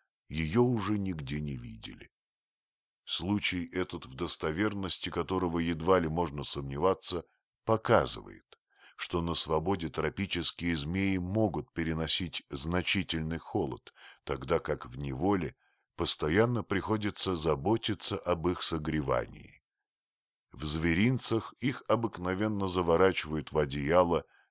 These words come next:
и кладут на них бутылки с горячей водой. Однако в благоустроенных зоологических садах, где уход за змеями и питание их лучше,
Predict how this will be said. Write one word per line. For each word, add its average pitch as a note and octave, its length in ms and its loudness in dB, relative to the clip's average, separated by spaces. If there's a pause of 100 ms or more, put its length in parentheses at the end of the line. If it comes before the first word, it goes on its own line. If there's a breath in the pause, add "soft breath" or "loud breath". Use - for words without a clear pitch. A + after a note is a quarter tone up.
(120)
и E2+ 80 -4
кладут E2+ 460 0
на G#2 140 -4
них G2 240 -4
бутылки G#2+ 540 -2
с G2+ 100 -2
горячей E2+ 500 2
водой. C#2 480 -2 (720)
Однако E2 480 0
в C#2+ 80 -8
благоустроенных D#2+ 960 0
зоологических D2 920 -2
садах, D2+ 580 0 (260 soft breath)
где D2+ 260 2
уход F2 400 0
за E2 200 2
змеями D#2 520 -2
и D#2 160 -6
питание D#2+ 640 0
их - 340 -8
лучше, G2 520 0